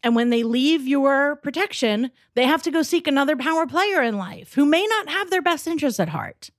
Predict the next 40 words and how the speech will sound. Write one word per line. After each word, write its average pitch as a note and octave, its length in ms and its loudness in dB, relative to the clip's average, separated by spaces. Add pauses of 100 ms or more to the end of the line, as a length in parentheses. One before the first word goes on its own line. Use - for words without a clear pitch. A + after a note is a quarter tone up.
(420)
'cause B3 160 2
you've B3+ 220 2
raised D4 300 0
them C#4 200 2
to B3 100 -4
be B3+ 140 0
a B3 60 0
pleaser, A3 420 -2
to F#3+ 140 -2
be G#3 120 2
a G3+ 60 2
conformer. G3 640 -6 (400)
Or C#4+ 200 2
two, D4+ 540 0 (480)
they're G#3+ 200 -2
totally C4+ 480 0
not A3+ 500 2 (100)
a G#3 140 -4
pleaser. G#3+ 480 0
They're A3+ 180 2
not B3 220 2
a - 20 0
conformer. A3 600 0
They're G#3+ 200 2
rebelling, A3 680 0 (260)
but B3 160 -2
they're C4+ 140 4
learning D#4+ 300 2
how E4 100 -2
to D#4+ 40 -2
con G4+ 360 -2
you G#3 260 2
to A#3+ 100 -4
make B3 200 0
sure B3+ 200 0
that A#3 140 0
you C4+ 240 4
think C4+ 300 0
that A#3 200 -4
they're B3 360 2